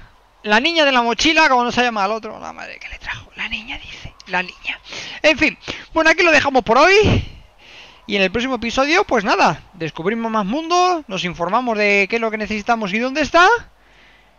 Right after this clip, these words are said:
Y qué pasará con la niebla una vez que la quite.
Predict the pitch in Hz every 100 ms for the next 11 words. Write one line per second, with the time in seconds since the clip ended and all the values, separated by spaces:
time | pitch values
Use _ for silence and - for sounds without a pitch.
0 | _ _ _ _ _ _ _ 185 165 156
1 | 185 180 165 165 156 160 180 349 226 175
2 | 165 - 160 196 381 165 139